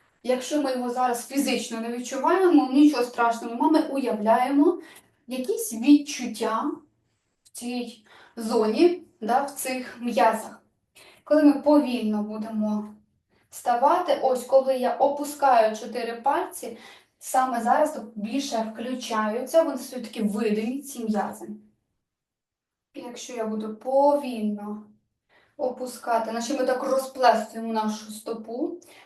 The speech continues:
повільно опускати чотири пальці, буде цей м'яз включатися. Я буду ходити в межах камери,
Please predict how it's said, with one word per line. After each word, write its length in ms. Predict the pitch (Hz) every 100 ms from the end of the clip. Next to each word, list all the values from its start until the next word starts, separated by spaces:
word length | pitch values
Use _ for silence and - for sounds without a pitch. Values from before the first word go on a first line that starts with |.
| -
повільно 400 | - 294 254 254
опускати 500 | 262 - 247 247 247
чотири 360 | 254 247 247
пальці, 580 | - 285 427 - 262 247 - _ _ _ _ _ _ _ _ _ _ _ _ _ _ _ _ _ _ _ _ _
буде 420 | - 226 269 254 247
цей 240 | 262 247
м'яз 400 | 233 262 311 330
включатися. 840 | - 247 262 - 220 214 220 - - - _ _
Я 220 | 269 262
буду 140 | 247
ходити 260 | 254 247 247
в 100 | 233
межах 400 | 240 233 240 -
камери, 460 | 277 294 311 330